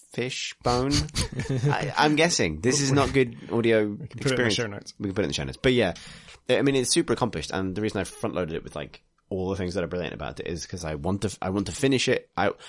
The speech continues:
Speaker 1: but I want to finish it 'cause I wanna see all the stuff that's in it, and I wanna play with all the different weapons, and I wanna get to the end from a mechanical point of view. I'm excited to figure out how you do that, like, how good
Speaker 2: Mm.
Speaker 1: you need to be and what kind of challenges you'll face. And
Speaker 2: The structure stuff sounds really interesting.
Speaker 1: yeah, and it's proven enough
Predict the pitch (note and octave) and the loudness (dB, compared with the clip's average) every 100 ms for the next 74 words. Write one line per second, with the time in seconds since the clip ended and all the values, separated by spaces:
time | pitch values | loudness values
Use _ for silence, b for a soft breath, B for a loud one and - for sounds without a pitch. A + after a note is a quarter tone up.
0 | B G#2+ A#2+ A2+ A#2+ A2 - A2+ A#2 - | B 2 2 2 0 0 0 2 2 4
1 | A2 G2 F#2+ - E2 - - C#2+ C2 - | 4 2 0 -2 -4 -4 -6 -6 -8 -8
2 | E2+ E2 E2 D#2 D2 - - G2+ F#2+ F2+ | -6 -4 -4 -4 -6 -8 -2 -2 0 -2
3 | F2 D#2+ C#2+ - C2+ C2 D2+ D2+ D#2+ D#2 | -2 -4 -6 -8 -10 -8 -6 -6 -6 -6
4 | D2 b b b b b _ - - G2+ | -10 b b b b b _ -6 -4 -4
5 | - F2 E2+ E2 D2 - _ _ - G2+ | -6 -6 -6 -6 -10 -14 _ _ -12 -8
6 | D#2 D#2+ D2 - A#2+ F#2 - C#2 B1+ C#2 | -6 -6 -6 -4 -2 -4 -6 -12 -10 -8
7 | C#2+ D#2+ - F2+ E2 D2+ F#2+ F2 - F2 | -8 -6 -4 -4 -4 -8 -10 -10 -8 -4
8 | F2 E2 - - F2+ E2 E2+ D2 F2 E2+ | -2 -4 -6 -8 -6 -6 -8 -8 -8 -8
9 | D2+ - - - D#2+ - - B2 B2 A2 | -8 -12 -16 -12 -12 -10 -6 -2 -2 -4
10 | E2+ E2 D#2+ D#2+ D#2 D#2+ - E2 D2 D#2+ | -6 -8 -8 -8 -6 -6 -8 -8 -8 -8
11 | D#2+ D2 D2 D2 - D2 C#2+ - D2 C#2 | -8 -8 -10 -10 -8 -6 -6 -8 -10 -6
12 | B2 E3+ - A#2+ G#2+ A2+ G#2 A2 A2 - | -4 -4 -4 -4 -2 -4 -4 -4 -4 -6
13 | G#2+ B1 - F2 D#2+ - - - C3+ A2+ | -8 -10 -8 -6 -6 -8 -8 0 0 2
14 | A2+ G2 F#2 - - - | 0 0 -2 -4 -12 -20